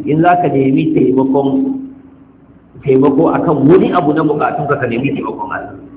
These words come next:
Shi ne ma'anar iyyaka na'budu wa iyyaka nasta'in. Saboda haka ka ga Allah Ta'ala kake neman taimakon ka.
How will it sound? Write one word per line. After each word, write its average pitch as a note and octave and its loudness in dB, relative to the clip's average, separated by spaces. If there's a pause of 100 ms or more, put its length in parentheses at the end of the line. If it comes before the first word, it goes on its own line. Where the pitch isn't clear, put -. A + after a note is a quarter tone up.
Shi C#3+ -4
ne - -
ma'anar B2+ 0
iyyaka C#3+ 2
na'budu C#3+ 2 (600)
wa C3 2
iyyaka C#3+ 2
nasta'in. - -8 (1200)
Saboda C3 0
haka C#3+ -2
ka B2 0
ga A#2+ 0 (100)
Allah D3+ 2
Ta'ala D#3 2
kake D#3+ 0
neman C3 -2
taimakon G#2 -4
ka. - -18